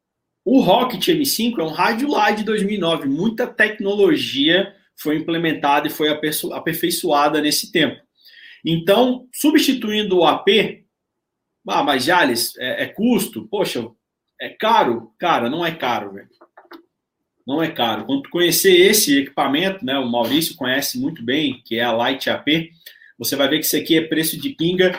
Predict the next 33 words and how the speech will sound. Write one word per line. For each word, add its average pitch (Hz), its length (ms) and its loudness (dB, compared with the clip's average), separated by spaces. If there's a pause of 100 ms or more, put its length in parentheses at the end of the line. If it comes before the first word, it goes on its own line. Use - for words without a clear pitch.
(160)
E 151 80 0
o 156 60 2
que 233 140 0
que 240 140 0
isso - 180 2
vai 185 180 4
te - 100 -10
proporcionar 165 800 0 (220)
de 131 240 -2
lucro, 190 680 0
podendo 160 320 2
vender 151 500 2 (400)
planos 196 300 4
maiores, 160 840 2
como 131 180 -4
é 139 60 0
o 139 80 -2
caso 175 580 -2
do 180 80 -4
Márcio, 131 540 -2 (340)
como 123 120 -6
é 120 40 -2
o 120 60 -8
caso 147 240 2
da 156 140 0
Flix, 147 320 0
como 127 180 -2
é 123 40 0
o 123 60 -2
caso 143 300 0
também 147 180 -2
do 151 80 -2
Luciano. 147 600 -2